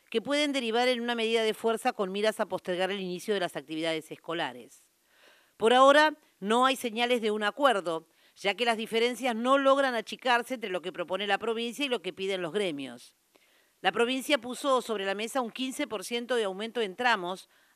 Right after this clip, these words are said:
a pagar durante el año y un premio por presentismo. Los docentes exigen un veinte por ciento de aumento,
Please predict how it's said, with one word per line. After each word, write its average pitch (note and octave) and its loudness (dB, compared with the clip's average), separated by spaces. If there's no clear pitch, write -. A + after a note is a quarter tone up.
a E3+ -2
pagar F#3 0
durante F3+ -2
el F#3 -4
año E3+ -2
y G3+ -2
un C#4 0
premio C#4 2
por G#3+ -2
presentismo. D3+ -10
Los D#3 -8
docentes A#3 0
exigen A3 -2
un G#3 -4
veinte B3+ 2
por G3 -6
ciento A#3 -4
de A3 2
aumento, G#3 -4